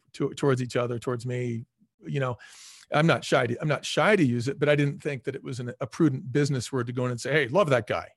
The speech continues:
You know, what does that mean? It's a lot, it means a lot more when I say, "Hey, Chris, have you gotten to know, uh, Bill, your crew guy who started yesterday? Have you sat down with him yet?" "Oh, no, I haven't yet, Monty. I will." "Well, Chris, you should sit down with him. He's his first day. He'd, it'd be great to sit down with him and get to know him." "Yeah, okay, okay."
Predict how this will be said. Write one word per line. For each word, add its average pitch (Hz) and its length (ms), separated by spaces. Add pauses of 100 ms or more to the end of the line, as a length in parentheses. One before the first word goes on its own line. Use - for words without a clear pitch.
You 196 100
know, 147 140 (280)
what 208 160
does 185 100
that 165 160
mean? 120 220 (440)
It's - 180
a 170 40
lot, 170 200 (100)
it 165 100
means 190 220
a - 20
lot 156 120
more 160 120
when 139 80
I 127 60
say, 151 180
"Hey, 156 280 (280)
Chris, 190 280
have 151 120
you 185 80
gotten 165 320
to 170 140
know, 156 340 (460)
uh, 135 160
Bill, 175 360 (360)
your 139 120
crew 185 200
guy 104 220
who 127 120
started 120 320
yesterday? 113 380
Have 131 100
you 135 80
sat 156 180
down 170 140
with 135 80
him 117 80
yet?" 110 180
"Oh, 143 120
no, 147 120
I 135 80
haven't 139 180
yet, 127 120
Monty. 123 220
I 127 60
will." 139 260 (340)
"Well, 165 220
Chris, - 300
you 175 60
should 160 160
sit 151 120
down 202 120
with 113 120
him. 117 40
He's 127 140
his 123 100
first 160 240
day. 156 220
He'd, 131 160 (200)
it'd - 460
be 135 80
great 160 260
to 120 140
sit 131 160
down 131 140
with 139 80
him 127 80
and 127 40
get 131 100
to 139 80
know 151 80
him." 127 100
"Yeah, 180 120
okay, 143 260
okay." - 180